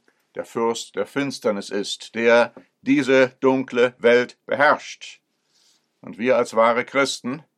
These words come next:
als angehende wahre Christen auch, dürfen uns nicht der Finsternis dieser Welt unterstellen.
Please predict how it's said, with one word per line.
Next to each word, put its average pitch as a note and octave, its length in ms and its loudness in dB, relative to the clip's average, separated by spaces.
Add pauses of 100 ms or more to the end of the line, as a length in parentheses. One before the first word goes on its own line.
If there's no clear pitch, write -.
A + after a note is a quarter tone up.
(340)
als - 180 -10
angehende G2+ 640 -2
wahre E2+ 260 -2
Christen - 460 -14
auch, G#2+ 400 -2 (320)
dürfen C3+ 360 0
uns G#2 240 -10
nicht C3+ 300 -6
der G#2 380 0
Finsternis C#3+ 960 -2 (160)
dieser A#2 240 -2
Welt B2 180 2
unterstellen. A#2 560 -4